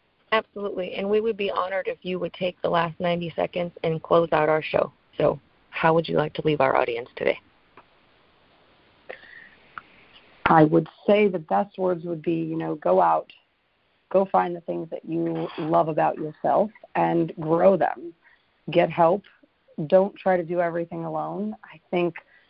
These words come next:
Speaker 2: one of the biggest things I've, I've learned as I'm learning to love myself is that if we were supposed to do it alone, we'd be the only person here on the planet. But we were meant to help each other. So asking for help, asking for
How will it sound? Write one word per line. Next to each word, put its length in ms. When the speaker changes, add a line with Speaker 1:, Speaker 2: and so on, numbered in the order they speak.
Speaker 2:
one 180
of 60
the 60
biggest 340
things 200
I've, 220
I've 180
learned 480
as 140
I'm 200
learning 320
to 60
love 200
myself 480
is 100
that 220
if 100
we 180
were 140
supposed 280
to 80
do 120
it 60
alone, 440
we'd 200
be 180
the 80
only 200
person 380
here 160
on 140
the 60
planet. 460
But 180
we 160
were 160
meant 340
to 100
help 220
each 180
other. 280
So 280
asking 440
for 120
help, 300
asking 500
for 140